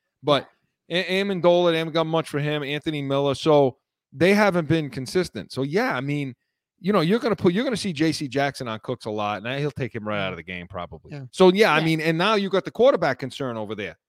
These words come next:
Speaker 1: because Tyrod Taylor's out.
Speaker 2: He's out.
Speaker 1: He's gone. So now you're back with, uh
Speaker 2: Is it Brissett?
Speaker 1: No, no, no, no. It's Mills.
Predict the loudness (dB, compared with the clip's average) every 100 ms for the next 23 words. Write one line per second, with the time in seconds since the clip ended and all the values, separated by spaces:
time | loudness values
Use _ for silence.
0 | _ _ _ _ -6 -2 0 4 6 6
1 | 4 2 0 2 2 2 2 0 _ _
2 | -6 2 2 2 -4 _ _ _ _ _
3 | -10 -10 -6 -4 -4 -6 -6 -2 -2 -2
4 | -2 -4 -2 -4 -4 -2 0 0 -2 -4
5 | -8 -10 -8 0 0 2 0 0 -6 _
6 | _ _ _ _ _ _ _ _ -16 -14
7 | -12 -12 -12 -12 -8 -8 -8 -6 -4 -2
8 | -4 -12